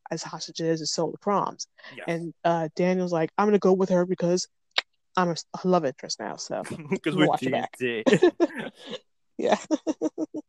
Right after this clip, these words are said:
Speaker 2: Um,
Speaker 1: And, like,
Speaker 2: yeah.
Speaker 1: and then, uh, Deke and Yo-Yo are like, "Okay, we're gonna go deal with Malik."
Speaker 2: Right, in Delaware.
Speaker 1: Because we're gonna, he's like, "We're gonna remove," <laughs> he's like, "We're gonna remove him from the timeline."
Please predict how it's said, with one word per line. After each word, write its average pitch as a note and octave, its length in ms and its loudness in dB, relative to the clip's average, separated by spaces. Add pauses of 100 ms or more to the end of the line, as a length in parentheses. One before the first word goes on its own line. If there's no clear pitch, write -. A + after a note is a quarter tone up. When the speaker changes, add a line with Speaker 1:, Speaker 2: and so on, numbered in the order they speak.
(880)
Speaker 2:
Um, D3 280 6
Speaker 1:
And, G3+ 100 6
like, F3 200 4
Speaker 2:
yeah. F#3+ 160 4
Speaker 1:
and F#3 100 4
then, F3 320 4 (240)
uh, F3+ 260 6 (540)
Deke A#3 240 6
and G3 100 4
Yo-Yo G3 240 8
are - 20 4
like, E3+ 180 2
"Okay, F3+ 180 4
we're F#3 140 2
gonna G3 140 0
go F3 320 4
deal F3 200 2
with E3 120 0
Malik." E3+ 440 -2 (400)
Speaker 2:
Right, A2+ 320 -2 (140)
in C3+ 180 0
Delaware. F#2+ 360 -4 (160)
Speaker 1:
Because G3 240 4
we're G#3+ 100 6
gonna, G#3 120 6 (260)
he's A#3+ 140 8
like, G3 140 8 (320)
"We're G#3 80 8
gonna G3+ 220 8
remove," G3 400 4 (180)
<laughs> - 1500 -8
he's G#3 160 2
like, F3 120 4
"We're G3+ 100 6
gonna G#3+ 160 6
remove G3 280 4
him G3 240 0
from F#3 120 -6
the F3 100 -2
timeline." B3 760 -2